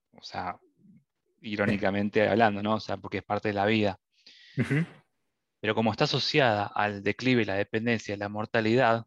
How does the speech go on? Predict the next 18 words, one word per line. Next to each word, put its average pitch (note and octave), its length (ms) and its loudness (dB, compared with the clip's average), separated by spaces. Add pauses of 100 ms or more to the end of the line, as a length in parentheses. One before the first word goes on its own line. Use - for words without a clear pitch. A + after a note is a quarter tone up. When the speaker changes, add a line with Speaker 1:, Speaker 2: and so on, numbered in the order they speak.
(120)
Speaker 1:
también, A2+ 520 -4
entonces A#2 760 -2 (380)
ahí A2+ 200 0
se B2+ 120 2
le A#2 80 2
agrega A2+ 280 2
esta G#2+ 220 -2
cosa A#2 300 -2
de A2 360 -2 (280)
negatividad A2 1000 0 (600)
y A#2+ 100 -6
termina D3+ 260 2
siendo E3+ 200 -2
un - 40 -4
circo-, D3 300 -2 (360)
círculo C#3 440 -2
vicioso, C3+ 580 -2 (120)
porque G#2 560 -6